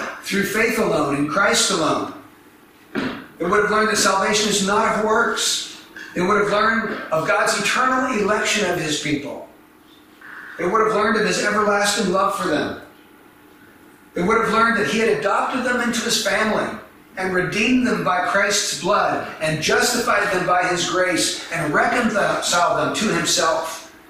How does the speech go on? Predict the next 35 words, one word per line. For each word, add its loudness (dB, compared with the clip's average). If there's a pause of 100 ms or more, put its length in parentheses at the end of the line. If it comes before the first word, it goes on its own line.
(280)
and 0
released 2
them 0
from 0
his 0
wrath 2 (100)
and -2
rescued 0
them 0
from 0
the 0
kingdom -2
of -2
darkness 0
and -2
freed 0
them 0
from 0
the 0
dominion 0
of -4
sin. 0 (320)
So -4
these 0
are 4
all 2
great 0
doctrinal 0
truths 0
that 0
these -2
Philippians 0
would 2
have 0
learned. 0